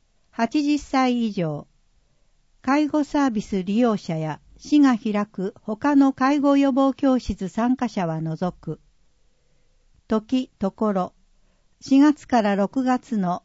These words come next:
毎週水曜日か金曜日の午後。安らぎの森園樹。詳しくは参加者に別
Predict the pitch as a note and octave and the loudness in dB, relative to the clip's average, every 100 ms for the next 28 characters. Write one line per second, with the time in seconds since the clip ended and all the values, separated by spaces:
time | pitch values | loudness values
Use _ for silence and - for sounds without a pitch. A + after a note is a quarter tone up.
0 | _ - A#3 D4 - - C4+ B3+ - C4+ | _ -2 2 2 2 0 0 0 0 2
1 | C4+ C4+ A3+ G3 - E3+ D#3 - C4+ C#4+ | 4 4 0 -4 -6 -6 -6 2 6 8
2 | C#4 B3 F3 E3 D#3+ E3+ F#3 E3 - _ | 6 4 0 -2 -2 0 -2 -2 -10 _
3 | _ _ _ _ _ _ _ B3+ A3+ - | _ _ _ _ _ _ _ 0 0 2
4 | D4+ C#4+ B3+ C4 B3+ A#3+ A#3 A#3 B3 A#3 | 2 2 6 6 6 4 0 -2 0 2
5 | G3 D#3 D3+ - _ _ _ _ _ _ | 0 -2 -12 -16 _ _ _ _ _ _
6 | - C4 C#4+ - - G#3 F#3 - B3+ C4+ | -2 0 0 -6 -6 -4 -4 -4 0 2
7 | C#4 B3+ A#3 G3 F#3+ - A#3 C#4 | 2 -2 -2 -4 -4 -6 -4 -4